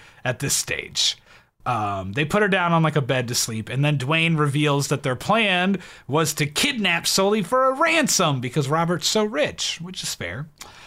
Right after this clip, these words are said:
Um, not fair to kidnap somebody, but he is rich. He's a good target for it. Um, back at home, Robert pours himself a drink, Kyle, and we, and Sarah's like, "Robert, please don't.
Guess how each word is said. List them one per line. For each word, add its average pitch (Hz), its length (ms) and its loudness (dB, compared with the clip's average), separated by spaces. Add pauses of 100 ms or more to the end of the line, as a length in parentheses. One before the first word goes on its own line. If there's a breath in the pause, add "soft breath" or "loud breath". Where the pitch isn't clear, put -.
(340 loud breath)
Um, 113 240 -6
not 180 180 2
fair 180 200 2
to 131 60 0
kidnap 131 420 0
somebody, 127 320 0
but 151 160 2
he 151 80 2
is 127 180 0
rich. 139 220 2
He's 139 120 0
a 127 40 -4
good 135 160 0
target 120 440 0
for - 300 -8
it. 78 140 -14 (540 loud breath)
Um, 110 600 -6 (160)
back 190 260 0
at 175 80 4
home, 220 640 4 (260 loud breath)
Robert 190 360 2
pours 185 300 4
himself 175 400 2
a 135 40 0
drink, 185 440 0
Kyle, 120 400 0
and 117 200 -6
we, 123 320 -4 (120)
and 120 160 -4
Sarah's 117 340 -2
like, 104 140 -10
"Robert, 113 380 -4
please 165 360 0
don't. 120 320 -2